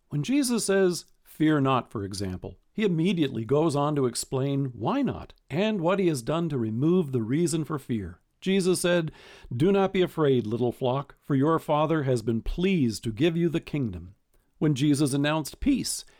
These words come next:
he himself supplied it. On Easter morning we hear, Jesus came and stood among them and said, "Peace be with you." After he said this, he showed them his hands and side.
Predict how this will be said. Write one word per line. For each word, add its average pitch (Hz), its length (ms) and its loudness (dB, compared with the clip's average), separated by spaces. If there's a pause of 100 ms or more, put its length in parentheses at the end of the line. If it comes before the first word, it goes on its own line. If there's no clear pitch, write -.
(120)
he 185 160 0
himself 147 520 0
supplied 135 560 -4
it. - 160 -18 (180)
On 143 160 -10
Easter 180 340 0
morning 156 380 2
we 151 140 0
hear, 143 320 0 (340)
Jesus 165 400 2
came 175 320 -2
and 117 160 -4
stood 180 320 0
among 175 300 2
them 180 160 2
and 175 120 0
said, 110 380 -2 (160)
"Peace 202 380 0
be 202 180 -2
with 139 260 0
you." 85 200 -10 (420)
After 143 420 -4
he 127 120 0
said 180 280 0
this, 123 280 0 (240)
he 135 120 -2
showed 170 400 -2
them 170 220 0
his 117 200 -4
hands 185 520 0
and 175 160 0
side. 101 500 -4